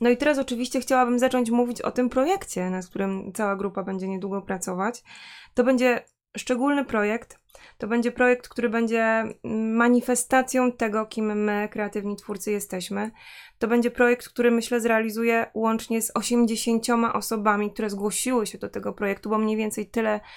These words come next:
osób zostawiło swój film, chcąc dołączyć do, do tego całego działania. I to będzie projekt, który będzie zrealizowany metodą Dragon Dreaming.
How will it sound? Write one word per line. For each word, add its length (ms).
osób 280
zostawiło 500
swój 300
film, 440
chcąc 400
dołączyć 440
do, 220
do 180
tego 220
całego 380
działania. 540
I 80
to 120
będzie 220
projekt, 320
który 180
będzie 220
zrealizowany 720
metodą 400
Dragon 380
Dreaming. 500